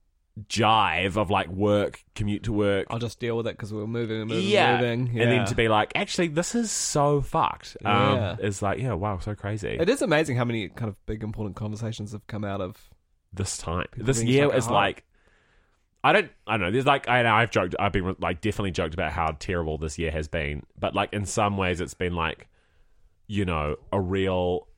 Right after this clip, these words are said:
Speaker 1: clarifier. Like, it's been a
Speaker 2: Yeah.
Speaker 1: really, like, transparent year. You've been able to see right through it, and, like, it's exposed so much, which I think hopefully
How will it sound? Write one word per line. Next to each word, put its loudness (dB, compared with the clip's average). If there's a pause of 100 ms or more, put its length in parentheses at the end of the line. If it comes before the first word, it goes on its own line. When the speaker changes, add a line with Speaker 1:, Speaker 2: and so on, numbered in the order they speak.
Speaker 1:
clarifier. 0
Like, -2
it's -6
been 0
a 4
Speaker 2:
Yeah. 4
Speaker 1:
really, 4
like, 0 (840)
transparent -2
year. -2
You've -2
been -2
able 0
to -10
see -6
right 2
through -4
it, -6
and, -4
like, -4
it's -6
exposed -2
so -2
much, -4
which -6
I -2
think -4
hopefully -2